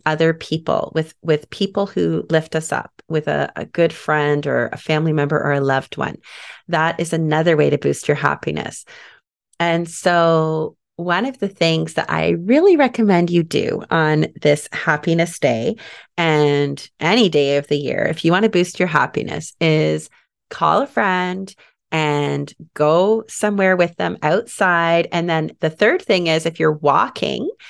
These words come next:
if you go for a walk or you go for a hike and you're out in nature and you're with a, a friend, those three things are a great way to boost your happiness, 'cause all three of those things individually boost your happiness. So being in nature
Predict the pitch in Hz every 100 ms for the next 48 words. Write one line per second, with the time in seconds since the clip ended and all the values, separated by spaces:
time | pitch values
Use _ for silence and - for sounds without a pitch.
0 | - - _ - 185 175 185 214 - 240
1 | 208 196 196 190 190 - - 135 190 220
2 | 226 226 208 196 180 180 180 180 - 156
3 | - 160 180 214 190 185 - 170 165 160
4 | 165 170 - _ - 165 156 - 190 160
5 | 135 151 - - - - 196 254 302 -
6 | 220 202 226 - 160 196 330 - - -
7 | - 175 175 180 170 165 180 180 180 -
8 | 165 147 - - 165 165 160 165 170 151
9 | - - - 196 220 247 - 196 202 180
10 | 180 170 165 160 170 160 151 151 160 147
11 | 143 - 160 143 - - - - 151 175
12 | 165 165 180 233 233 254